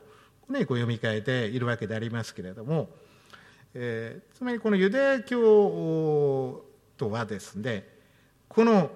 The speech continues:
お、パウロとバルナバに反対したと、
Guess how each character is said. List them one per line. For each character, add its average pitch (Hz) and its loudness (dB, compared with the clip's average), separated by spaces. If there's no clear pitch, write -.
お、 131 0
パ 185 4
ウ 135 6
ロ 104 -4
と 131 0
バ 113 -4
ル 151 2
ナ 135 0
バ 113 -4
に 131 -4
反 208 6
対 151 0
し - -6
た - -12
と、 - -20